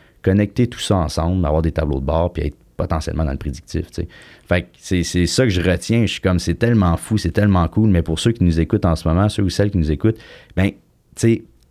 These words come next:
prenez ça, faire comme, ah, ok, c'est complètement débile, mais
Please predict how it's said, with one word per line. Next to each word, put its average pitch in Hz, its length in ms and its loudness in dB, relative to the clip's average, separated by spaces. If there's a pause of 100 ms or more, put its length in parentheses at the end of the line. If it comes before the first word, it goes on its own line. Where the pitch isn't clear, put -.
(460)
prenez 110 340 2
ça, 123 240 2
faire 107 220 -2
comme, 92 200 -2
ah, - 180 -8
ok, 110 80 -6
c'est - 140 -10
complètement 101 420 -2
débile, 90 380 2
mais 82 240 2